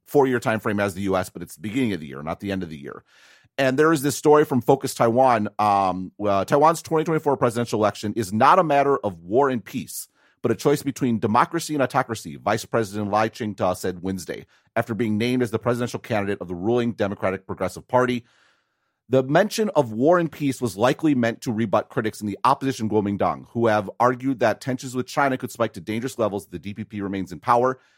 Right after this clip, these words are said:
In remarks on January first, for example, K M T former President Ma Ying-jeou warned, "Vote for the D P P, youth will go to the battlefield.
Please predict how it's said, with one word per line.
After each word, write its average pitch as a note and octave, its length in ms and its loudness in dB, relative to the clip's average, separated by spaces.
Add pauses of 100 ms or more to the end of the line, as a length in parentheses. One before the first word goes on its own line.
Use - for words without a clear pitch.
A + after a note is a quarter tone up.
(280)
In C3+ 100 0
remarks C#3+ 300 -4
on D3 100 0
January B2 260 -2
first, E3 260 -2
for D3 100 -2
example, A2+ 380 -4
K B2 180 -8
M A#2+ 80 -6
T B2 140 -10
former A2 200 -6
President G2 320 -4
Ma G2+ 180 0
Ying-jeou G2+ 360 -2
warned, F#2+ 340 -4 (220)
"Vote C3 260 2
for F3 120 -2
the D3+ 80 -2
D C#3+ 160 -6
P C3+ 140 -8
P, A2+ 420 -4
youth A#2 340 -2
will C3+ 80 2
go A2+ 180 4
to A2 140 -6
the F#2+ 80 -10
battlefield. F2 580 -4